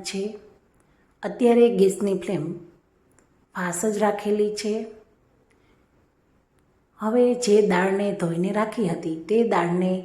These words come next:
આ કુકરમાં એડ કરવાની છે. તેની સાથે થોડું પાણી પણ રાખીશું, વધારે એકદમ કોરી નહીં, એટલે કે એક કે બે ચમચી જ પાણી રાખીશું,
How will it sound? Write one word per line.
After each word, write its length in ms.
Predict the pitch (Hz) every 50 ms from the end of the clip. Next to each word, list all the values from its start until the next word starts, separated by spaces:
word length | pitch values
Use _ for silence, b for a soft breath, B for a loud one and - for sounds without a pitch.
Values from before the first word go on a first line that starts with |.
| B B B B B B B B _ _ _ _ _ _ _ _ _ _ _ _ _ _ _ -
આ 180 | 214 196 214 214 214 - - - - - _ _ _ _ _ -
કુકરમાં 600 | - 202 190 - 226 196 190 190 185 220 - - - 214 190
એડ 120 | 202 202 202 -
કરવાની 460 | 180 165 160 156 151 151 147 147 143 143 -
છે. 140 | 208 226 269 277 262 - - - b b b b b b -
તેની 280 | 220 233 247 262 247 -
સાથે 240 | 233 220 226 240 240 240 -
થોડું 260 | - 233 233 226 240 233 233 -
પાણી 340 | 196 165 180 214 226 226 -
પણ 240 | 214 196 202 190 175 165
રાખીશું, 580 | 151 147 - - 175 160 - - 202 233 254 185 156
વધારે 480 | 180 185 165 202 214 214 208 208 214 214 226 - - B B B B B B B B -
એકદમ 320 | 208 190 185 196 226 226 220 - -
કોરી 300 | 226 233 233 233 226 220 214
નહીં, 140 | 208 170 151 - -
એટલે 200 | 180 196 208 214 -
કે 80 | 233 226 233 - - 208
એક 100 | 214 214 - - - - - _
કે 80 | - 240 208 196
બે 100 | 208 226 233 233 240
ચમચી 320 | 226 208 196 - 208 196 180
જ 60 | - -
પાણી 280 | 165 165 165 156 151 147 147
રાખીશું, 480 | 147 147 - 165 - - - 220 226